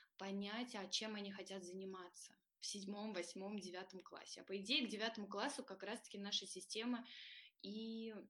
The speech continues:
м, как говорит наша система, к девятому классу ты уже должен определиться, потому что либо ты идешь в какой-то колледж, либо ты идешь сдавать егэ,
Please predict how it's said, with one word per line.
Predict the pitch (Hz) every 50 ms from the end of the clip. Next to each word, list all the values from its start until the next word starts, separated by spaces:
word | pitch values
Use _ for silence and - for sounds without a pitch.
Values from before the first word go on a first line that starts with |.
| - 180
м, | 185 185 185 185 185 185 - - 185 - - _ _ _ _ _ _ _ _ _ _ - -
как | 233 202 196
говорит | 247 208 233 226 240 240 233
наша | 214 214 214 - 214
система, | 190 - - - - - - 285 370 381 269
к | 208
девятому | - 214 214 220 226 220 196 196
классу | 208 226 285 - 285 254
ты | - 226
уже | 220 208 220 202
должен | 196 226 233 214 202 185 165
определиться, | 143 - - - - - - - - - - - -
потому | - - 185 190 180
что | - - - 175
либо | 190 202 185 190 196
ты | 196 190
идешь | 185 156 165 160 151 -
в | -
какой-то | - - - - - - -
колледж, | - - 247 311 403 440 440 427 - - - - - - - - - - - -
либо | - 190 214 294 330 302 269
ты | 269 226 214
идешь | 190 202 220 262 262
сдавать | 208 196 190 185 214 240 - -
егэ, | 208 190 - - - -